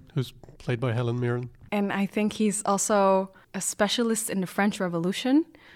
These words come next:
Speaker 1: <laughs>
Speaker 2: um, which, of course, says wonderful things about who he is.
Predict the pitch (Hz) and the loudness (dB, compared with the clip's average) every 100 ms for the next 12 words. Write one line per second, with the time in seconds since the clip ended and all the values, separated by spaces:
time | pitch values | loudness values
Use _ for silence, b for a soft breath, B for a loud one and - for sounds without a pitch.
0 | 139 B B 151 147 208 196 185 180 202 | -12 B B -10 0 6 6 4 2 2
1 | 185 - - - - 180 180 196 190 220 | 2 0 -2 -2 4 6 6 0 4 6
2 | 214 180 - 185 180 170 - - 180 - | 6 0 -2 -2 -2 -4 -4 -2 -2 2
3 | 196 185 202 | 4 4 2